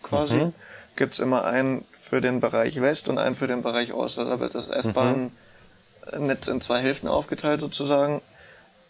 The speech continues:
Speaker 1: Für West ist Notdienst West zuständig, für Ost ist Notdienst Ost
Speaker 2: Ja.
Speaker 1: zuständig und die haben auch von zu Hause Bereitschaft mit einem Blaulichtauto. Und wenn irgendwas wäre, wie gefährliche Ereignisse, wie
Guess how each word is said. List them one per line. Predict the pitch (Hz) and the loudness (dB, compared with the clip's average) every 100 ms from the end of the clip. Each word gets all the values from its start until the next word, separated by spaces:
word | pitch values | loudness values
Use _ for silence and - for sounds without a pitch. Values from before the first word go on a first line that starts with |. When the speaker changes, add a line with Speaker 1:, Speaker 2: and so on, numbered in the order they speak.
| - - | -18 -4
Speaker 1:
Für | 123 120 | 0 2
West | 131 - | 2 2
ist | 123 139 | 0 2
Notdienst | 120 - 117 | 0 0 0
West | 135 147 | 2 2
zuständig, | - 135 - 135 127 | 2 0 -2 -4 -4
für | 127 | -2
Ost | 123 - | -2 -4
ist | - | -6
Notdienst | 120 123 - | -6 -4 0
Ost | - | 2
Speaker 2:
Ja. | 113 | 4
Speaker 1:
zuständig | 151 - 143 147 | 2 2 0 0
und | 123 | -2
die | |
haben | 120 | 0
auch | 127 | -2
von | - 131 | -2 -2
zu | 131 | -2
Hause | 127 131 127 | 0 0 0
Bereitschaft | 117 123 143 - 151 - - - - - - - | -2 -2 -2 0 -2 -2 -14 -20 -20 -20 -20 -6
mit | 127 - | -4 -2
einem | 127 123 120 | -2 -2 0
Blaulichtauto. | 123 135 151 - 147 151 156 151 - - - - - - | 2 2 0 0 0 0 0 -4 -4 -14 -20 -20 -16 -2
Und | 120 | 0
wenn | 123 123 | 0 2
irgendwas | 135 135 127 - | 2 2 2 2
wäre, | 123 139 139 | 2 2 2
wie | 127 | 2
gefährliche | 123 123 127 127 123 117 | 0 0 2 2 0 0
Ereignisse, | - 135 151 139 - 131 131 123 | 2 0 0 0 0 2 0 0
wie | 120 120 120 | 0 0 0